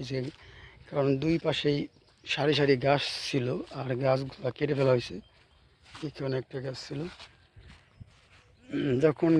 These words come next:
গাছ ছিল, তখন এই রাস্তাটা ছিল মনোমুগ্ধকর। অনেক মানুষ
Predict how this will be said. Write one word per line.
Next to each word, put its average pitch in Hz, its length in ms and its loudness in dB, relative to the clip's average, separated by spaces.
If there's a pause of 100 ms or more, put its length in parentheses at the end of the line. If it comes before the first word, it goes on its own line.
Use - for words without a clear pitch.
গাছ 156 160 4 (120)
ছিল, 139 140 0 (220)
তখন 147 280 -6 (200)
এই 139 80 2 (100)
রাস্তাটা 143 480 2 (100)
ছিল 139 160 -4 (720)
মনোমুগ্ধকর। 147 800 4 (360)
অনেক 147 200 2 (220)
মানুষ 143 200 2